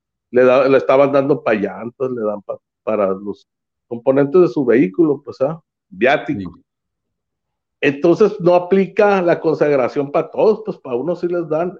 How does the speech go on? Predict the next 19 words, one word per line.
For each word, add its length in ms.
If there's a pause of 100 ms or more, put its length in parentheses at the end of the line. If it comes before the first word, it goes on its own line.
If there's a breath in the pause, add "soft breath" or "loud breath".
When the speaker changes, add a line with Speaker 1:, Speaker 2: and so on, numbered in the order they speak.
Speaker 1:
y 160
esa 200
hermana 460
sí 160
sabe 500
que 120
es 80
mentira 400
esa 120
iglesia, 460
porque 220
yo 100
te 100
lo 200
puedo 120
asegurar 320
que 120
sí 120
sabe. 300